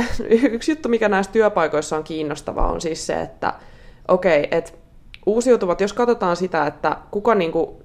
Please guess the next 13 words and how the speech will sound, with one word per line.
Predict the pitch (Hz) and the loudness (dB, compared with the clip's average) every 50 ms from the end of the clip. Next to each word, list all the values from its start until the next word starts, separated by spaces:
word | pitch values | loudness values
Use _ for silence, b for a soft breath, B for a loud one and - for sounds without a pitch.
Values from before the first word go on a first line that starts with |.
| - | 0
tarkalleen | - 185 180 185 185 165 156 147 151 | 2 2 2 4 2 2 4 4 2
ottaen | 151 - 160 147 | 0 0 -2 -2
on | 147 | 0
siellä | - 160 151 156 | 2 0 0 0
kiillottamassa | - 180 175 160 160 160 - 156 143 139 151 - - 160 | 0 0 2 2 2 0 -4 -8 -6 -6 -8 -8 -8 -8
sitä | 156 156 - 147 151 | -10 -6 -4 -2 2
aurinkopaneelia | - 160 165 160 151 147 147 143 - - 156 151 135 135 139 143 143 143 | 2 4 4 4 2 -2 -4 -6 -4 -4 -4 -4 -4 -6 -4 -4 -4 -4
ja | 143 | -4
sit | 143 - - | -6 -8 -10
kuka | - 170 170 - 160 | -10 -6 0 0 0
on | 147 147 | 0 0
siellä | - - 143 139 143 | -2 -4 -6 -6 -4
hiilikaivoksessa, | 156 170 151 147 147 - - - - - 175 - - - - - - - 160 | -6 -4 -4 -4 -6 -2 -2 -2 0 0 -2 -6 -6 -8 -8 -8 -2 -4 -4